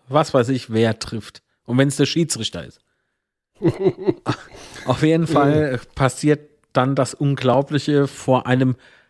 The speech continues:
Speaker 1: ausverkauften Betzenberg, hoffe ich doch. Das Ding platzt aus allen Nähten. Eins eins, die Wende kommt. Es wird noch lauter als ohnehin schon. Kälte spielt keine Rolle in dem Moment.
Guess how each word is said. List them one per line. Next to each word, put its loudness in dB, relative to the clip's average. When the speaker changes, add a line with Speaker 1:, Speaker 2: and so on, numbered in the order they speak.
Speaker 1:
ausverkauften 0
Betzenberg, -2
hoffe -6
ich -12
doch. -4
Das -2
Ding 0
platzt -2
aus -6
allen 0
Nähten. 0
Eins -2
eins, -2
die 0
Wende 2
kommt. -2
Es -2
wird -4
noch 0
lauter 2
als -4
ohnehin -2
schon. -2
Kälte 0
spielt -2
keine 0
Rolle 0
in -2
dem 2
Moment. -2